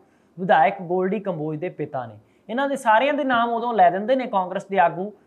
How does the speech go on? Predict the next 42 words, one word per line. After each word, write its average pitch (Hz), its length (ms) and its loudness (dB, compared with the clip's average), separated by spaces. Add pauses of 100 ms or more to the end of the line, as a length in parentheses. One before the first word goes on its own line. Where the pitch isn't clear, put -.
(100)
ਜਦੋਂ 233 260 4
ਵੀ 254 120 0
ਕੋਈ 226 140 -8
ਭ੍ਰਿਸ਼ਟਾਚਾਰ 190 680 2
ਨਾਲ 180 140 -4
ਸੰਬੰਧਿਤ 175 440 -8
ਗੱਲ 151 260 -2
ਚੱਲਦੀ 117 460 -10
ਹੈ। 107 60 -20 (320)
ਸਭ 247 140 6
ਤੋਂ 262 160 0
ਵੱਡੀ 196 320 2
ਗੱਲ 220 180 4
ਉਹ 226 40 -2
ਸਭ 269 260 -2
ਨੂੰ 285 140 -2
ਯਾਦ 190 300 4
ਹੋਵੇਗਾ, 202 400 -2
ਉਹਨਾਂ 285 320 0
ਅੜਤਾਲੀ 190 460 2
ਅਫਸਰਾਂ 202 300 -6
ਦੀ 185 160 -6
ਗੱਲ 165 180 -2
ਹੋ 165 180 -8
ਰਹੀ 247 160 -2
ਹੈ 233 60 6
ਮਾਲ 170 240 0
ਮਹਿਕਮੇ 170 420 -8
ਦੇ, 165 160 -8
ਜਿਸ 185 180 -10
ਦੇ 165 120 -14
ਵਿੱਚ 165 180 -12
ਤਹਿਸੀਲਦਾਰ 190 640 0
ਤੇ 226 220 -12
ਨਾਇਬ 165 240 -2
ਤਹਿਸੀਲਦਾਰ 165 480 -6
ਵੱਡੀ 151 340 -8
ਗਿਣਤੀ 147 300 -12
'ਚ 160 100 -12
ਨੇ, 196 280 -8 (680)
ਜਿਨ੍ਹਾਂ 233 320 2
ਨੇ 190 200 -4